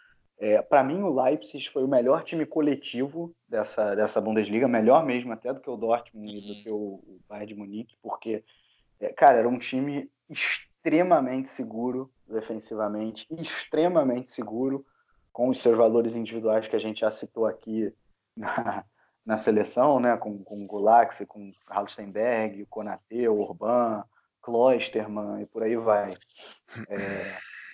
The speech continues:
Speaker 1: é, é até curioso, né? A gente tá elogiando a defesa e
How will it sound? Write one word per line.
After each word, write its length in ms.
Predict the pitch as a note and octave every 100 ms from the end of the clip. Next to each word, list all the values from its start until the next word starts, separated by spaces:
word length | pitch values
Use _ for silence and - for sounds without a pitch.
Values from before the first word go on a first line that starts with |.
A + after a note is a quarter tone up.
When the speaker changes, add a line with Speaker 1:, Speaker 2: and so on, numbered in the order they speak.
| -
Speaker 1:
é, 360 | C3+ - - D#3+
é 40 |
até 220 | C#3 F3+
curioso, 480 | F3 A3+ G3 D#3 B2+
né? 140 | A#2
A 100 | A2+
gente 280 | G#2 A#2+ A#2
tá 140 | C3 A#2+
elogiando 520 | B2 C3 B2 B2 C3
a 40 |
defesa 640 | B2+ B2 - A#2+ C#3+ D#3 D#3
e 460 | D3 C#3+ C#3 C3+